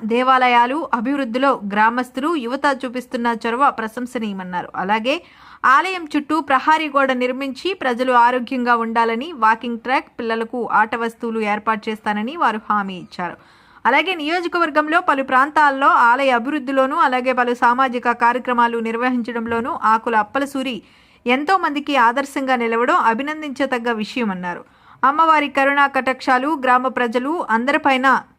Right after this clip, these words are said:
ఎల్లప్పుడూ ఉండాలని ఆకాంక్షించారు. ఈ కార్యక్రమంలో అరవై నాలుగో వార్డు కార్పొరేటర్ దల్లి గోవిందరెడ్డి, టీడీపీ సీనియర్ నాయకులు పులి రమణారెడ్డి, ఆలయ ధర్మకర్తలు తెప్పల దుర్యోధన లక్ష్మి, ఆలయ సలహాదారులు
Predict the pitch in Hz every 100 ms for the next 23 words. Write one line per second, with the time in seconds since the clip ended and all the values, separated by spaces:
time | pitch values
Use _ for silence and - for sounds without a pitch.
0 | _ _ _ _ _ _ _ _ _ _
1 | - 254 302 339 330 311 247 254 269 254
2 | 302 285 214 214 226 214 196 180 196 -
3 | _ _ _ _ 302 330 320 330 339 370
4 | 339 302 302 294 277 311 302 285 277 269
5 | 277 262 262 262 254 262 254 262 247 214
6 | 240 254 214 226 247 247 233 226 359 370
7 | 269 240 226 233 - 269 311 302 277 262
8 | 269 233 240 240 226 214 240 233 226 277
9 | 359 226 226 247 247 240 262 294 294 -
10 | 262 233 190 220 247 240 214 233 254 254
11 | 240 233 226 - 302 427 _ _ - -
12 | 247 277 339 311 277 269 277 320 285 285
13 | 285 285